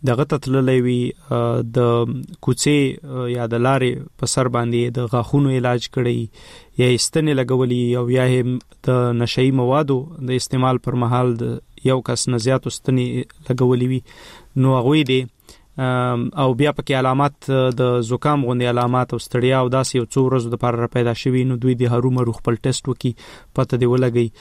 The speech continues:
چې دا تسلي ورته وشي چې، آه، دا وایرس نه لري.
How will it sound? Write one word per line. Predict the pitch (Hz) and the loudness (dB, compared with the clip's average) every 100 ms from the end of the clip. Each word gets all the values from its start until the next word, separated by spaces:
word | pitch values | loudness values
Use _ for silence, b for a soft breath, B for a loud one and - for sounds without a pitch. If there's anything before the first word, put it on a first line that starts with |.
| B B B | B B B
چې | - | 0
دا | 127 | 0
تسلي | - - 127 120 | 0 -2 0 2
ورته | 120 - | 0 0
وشي | 120 120 120 | -2 0 -4
چې، | - 117 120 - - - - | 0 0 0 -6 -20 -12 -4
آه، | 120 | 0
دا | 110 117 | 2 2
وایرس | 113 113 117 - | 2 2 0 -2
نه | 131 127 120 | -2 0 2
لري. | 113 110 117 | 2 0 -6